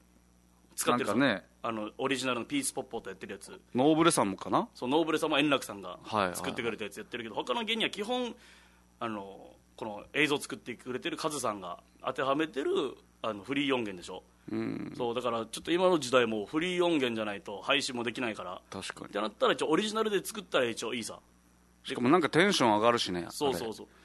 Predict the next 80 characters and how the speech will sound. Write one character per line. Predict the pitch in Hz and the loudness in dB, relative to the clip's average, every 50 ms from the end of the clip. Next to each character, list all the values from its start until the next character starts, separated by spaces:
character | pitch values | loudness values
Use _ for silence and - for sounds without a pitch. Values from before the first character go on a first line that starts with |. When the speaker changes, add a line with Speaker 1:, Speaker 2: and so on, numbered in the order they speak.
| - - _ - | -20 -20 _ -14
Speaker 2:
あ | |
れ。 | - | -10
Speaker 1:
ち | - 240 | -10 -10
ょ | 254 | -12
っ | |
と | - - 220 220 | -10 -8 -6 -4
だ | |
け | 175 147 | -4 -4
な | 127 | -4
ん | 120 | -6
か | 107 | -4
新 | - - 160 160 147 | -4 -2 -2 -2 -4
と | - 143 127 | -4 -6 -8
す | - - | -8 -8
け | - 110 98 - | -8 -8 -10 -10
と | 110 | -12
か | - 107 | -14 -14
が | 98 92 | -12 -4
入 | 90 123 127 | 0 0 0
っ | 120 | 0
て | - 113 | 0 -4
た | - 104 | -6 -4
り | 98 | -4
し | - | -4
た | 123 | -4
ら、 | 104 92 - - - - _ _ _ _ - _ _ | -4 -4 -6 -10 -18 -20 _ _ _ _ -20 _ _
な | - 113 107 | -4 -4 -4
ん | 98 | -2
か | 110 117 | -2 -2
い | 127 | -2
い | 117 | -2
さ。 | - - 87 - _ _ _ _ _ _ _ _ _ _ - - | -2 -6 -10 -12 _ _ _ _ _ _ _ _ _ _ -2 0
Speaker 2:
あ | 107 107 | 2 4
の、 | 110 107 113 | 6 8 10
あ | 143 | 10
れ | 165 175 | 10 10
み | 170 - | 10 8
た | 151 127 | 8 8
い | 104 | 6
だ。 | 90 - - - _ _ _ _ _ _ _ _ _ | 6 0 -6 -12 _ _ _ _ _ _ _ _ _
キ | - - 165 170 | 2 6 6 8
ン | 170 160 | 8 8
グ | 151 | 8
オ | 156 | 8
ブ | 143 143 | 8 6
コ | - 156 151 | 6 4 4
ン | 151 | 4
ト | - 123 104 | 4 2 0
の。 | 98 | 0
Speaker 1:
そ | 90 - - - - 262 262 | 0 2 2 4 6 6 6
う | - | 6
そ | - 202 | 6 4
う | 185 | 4
そ | 170 156 | 4 4
う、 | |
ま | 160 185 202 | 4 4 6
さ | 214 190 | 6 4
に。 | 156 123 101 - - - - - _ - - - - - - - _ _ _ _ _ - | 4 2 -2 -8 -12 -20 -20 -20 _ -20 -16 -16 -14 -14 -16 -18 _ _ _ _ _ 2
Speaker 2:
登 | 135 135 143 120 | 4 6 6 6
場 | 123 127 123 | 6 4 2
曲。 | - 110 - - 98 87 | 2 -2 -8 -10 -12 -10
Speaker 1:
そ | - - - 175 175 170 156 | -8 -4 0 2 4 4 4
う | |
そ | 135 131 135 120 | 2 2 0 -2
う | 113 | -2
そ | - 120 107 | -2 -4 0
う。 | |
Speaker 2:
全 | 95 110 120 117 | 2 4 4 4
員、 | - - | 4 6
あ | 120 131 | 6 6
れ | 147 | 6
か | - - | 4 2
っ | - - | 0 0
こ | - - 147 | 4 6 6
い | 139 | 6
い | |
よ | 123 101 | 6 6
な。 | 92 87 87 - - | 2 0 -4 -6 -8
Speaker 1:
う | 117 117 | -6 -4
ん。 | 117 110 107 104 92 | -4 -4 -4 -6 -8